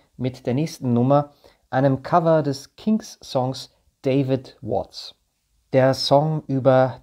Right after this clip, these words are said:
den Neid auf den in allen Belangen offenbar erfolgreichen und umschwärmten David Watts, den Captain des Schulteams, der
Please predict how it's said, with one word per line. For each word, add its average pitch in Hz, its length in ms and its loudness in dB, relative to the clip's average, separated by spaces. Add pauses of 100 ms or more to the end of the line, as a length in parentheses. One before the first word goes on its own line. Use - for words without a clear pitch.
den 123 360 -2
Neid 120 680 -4
auf 120 280 -4
den 123 320 -2
in 120 160 -2
allen 139 340 0
Belangen 123 500 -2
offenbar 117 520 -2
erfolgreichen 120 1000 -2
und 113 320 -6
umschwärmten 120 800 -4 (320)
David 123 480 0
Watts, 110 520 -2 (220)
den 123 240 0
Captain 139 520 -2
des 120 140 -2
Schulteams, 135 800 -4
der 110 440 0